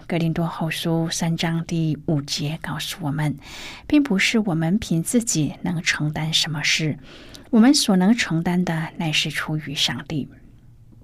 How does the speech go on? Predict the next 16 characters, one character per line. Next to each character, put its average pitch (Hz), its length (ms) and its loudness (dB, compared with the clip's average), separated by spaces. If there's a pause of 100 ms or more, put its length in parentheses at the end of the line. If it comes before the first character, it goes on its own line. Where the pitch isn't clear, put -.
(960)
耶 277 120 8
和 262 140 4
华 185 240 0
上 220 260 4
帝 196 200 4
是 180 360 2
天 185 220 0
天 185 260 2
背 175 220 0
负 170 320 -2
我 170 80 -2
们 160 220 -4
重 165 260 -2
担 160 160 -2
的 170 100 -2
主。 - 300 -6